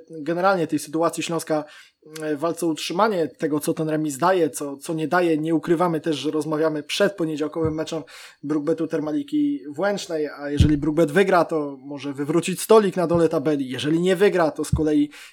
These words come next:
istnieje taki scenariusz, że Śląsk nawet w razie porażki w Mielcu sobie zapewni utrzymanie w następnej kolejce, ale to też Wisła Kraków musiałaby pomóc i Brookbet musiałby przegrać również w trzydziestej trzeciej kolejce.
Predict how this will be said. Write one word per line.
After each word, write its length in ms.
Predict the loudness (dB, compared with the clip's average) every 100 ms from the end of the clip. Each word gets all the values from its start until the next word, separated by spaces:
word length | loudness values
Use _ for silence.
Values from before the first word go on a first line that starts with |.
| -6
istnieje 320 | -4 -2 -2
taki 240 | -2 -6
scenariusz, 480 | -8 -4 -2 0 -2
że 500 | -4 -8 -6 -6 -8 -10
Śląsk 340 | -8 -8 -2
nawet 520 | 0 2 0 -2 -10 -6
w 80 | -2
razie 240 | 0 2
porażki 440 | 2 2 2 -2
w 40 | 4
Mielcu 340 | 4 4 2
sobie 220 | 0 0
zapewni 420 | 0 0 0 0 -4
utrzymanie 500 | -4 0 2 0 -2
w 60 |
następnej 420 | -2 0 -2 -6
kolejce, 460 | -4 -2 -2 -2 -6
ale 180 | -4 -6 -6 -8 -20 -12
to 100 | -8
też 360 | -8 -8 -10 -6
Wisła 260 | -6 -4 -4
Kraków 320 | -6 -6 -8
musiałaby 400 | -4 -2 -2 -4
pomóc 340 | -4 -4 -6
i 60 | 0
Brookbet 380 | 2 2 0 -2
musiałby 360 | -4 -4 -6
przegrać 380 | -4 -4 -4 -6 -14 -20 _
również 360 | -4 -2 -2 -6
w 40 |
trzydziestej 400 | -8 -4 -4 -4
trzeciej 300 | -4 -4 -4
kolejce. 420 | -2 -2 -2 -2